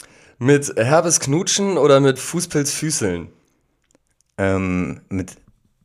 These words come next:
Speaker 2: <laughs> äh, das nächste Frage.
Speaker 1: Bester Film aller Zeiten?
Speaker 2: Mm, ja, City of God.
Speaker 1: An der C D U mag ich?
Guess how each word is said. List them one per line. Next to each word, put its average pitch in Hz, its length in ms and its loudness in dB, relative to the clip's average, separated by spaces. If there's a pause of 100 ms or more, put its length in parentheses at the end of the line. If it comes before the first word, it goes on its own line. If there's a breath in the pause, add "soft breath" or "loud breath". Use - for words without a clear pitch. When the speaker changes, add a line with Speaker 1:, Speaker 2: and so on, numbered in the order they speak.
(460)
Speaker 2:
<laughs> - 1080 -10
äh, 98 360 0
das - 260 -14
nächste 113 300 -2
Frage. 104 500 2 (300 loud breath)
Speaker 1:
Bester 170 340 4
Film 165 260 2
aller 143 200 6
Zeiten? 101 580 -2 (1120)
Speaker 2:
Mm, 101 840 0
ja, - 160 -6
City 104 300 -6
of 82 120 -8
God. 95 300 -2 (480 soft breath)
Speaker 1:
An 113 160 0
der 120 140 6
C 127 160 0
D 120 160 0
U 127 160 -2
mag 107 320 0
ich? 170 340 -8